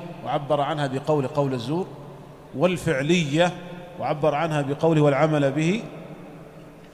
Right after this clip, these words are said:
إذا، إذا لم يتأدب بآداب الصوم وتجرأ على ارتكاب المعاصي والمحرمات، هذا الصوم لا حاجة له،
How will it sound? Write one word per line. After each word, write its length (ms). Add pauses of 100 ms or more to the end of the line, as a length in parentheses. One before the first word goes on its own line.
(220)
إذا، 260
إذا 280
لم 160
يتأدب 500
بآداب 440
الصوم 380 (920)
وتجرأ 540
على 160
ارتكاب 460
المعاصي 600
والمحرمات، 800 (880)
هذا 180
الصوم 320
لا 60
حاجة 380
له، 180